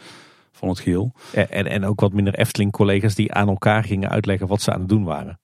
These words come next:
Speaker 1: Eigenlijk was het gewoon wel een kwaliteitsslag in die making of, als we het zo zeggen.
Speaker 2: Dat was een fijne
Speaker 1: Ja.
Speaker 2: aflevering, ja.
Speaker 1: Onder andere de plaatsing van het eerste onderdeel van het ritssysteem, die kwam, eh, terug, hè?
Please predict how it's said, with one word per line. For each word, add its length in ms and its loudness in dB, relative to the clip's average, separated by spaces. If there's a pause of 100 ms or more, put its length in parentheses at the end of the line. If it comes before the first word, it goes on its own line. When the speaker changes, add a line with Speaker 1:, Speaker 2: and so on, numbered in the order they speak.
Speaker 1:
Eigenlijk 320 -2
was 100 0
het 80 -6
gewoon 160 2
wel 100 2
een 60 -2
kwaliteitsslag 580 0
in 60 -2
die 180 -4
making 440 2
of, 300 2
als 140 -4
we 60 -8
het 80 -8
zo 160 0
zeggen. 200 -2
Speaker 2:
Dat 120 -18
was 140 2
een 60 4
fijne 260 2
Speaker 1:
Ja. 60 6
Speaker 2:
aflevering, 480 0
ja. 160 -8 (600)
Speaker 1:
Onder 240 0
andere 240 4
de 140 4
plaatsing 360 2
van 100 2
het 80 -2
eerste 260 0
onderdeel 260 2
van 100 -2
het 100 0
ritssysteem, 440 2
die 100 0
kwam, 280 2
eh, 60 4
terug, 300 0
hè? 80 4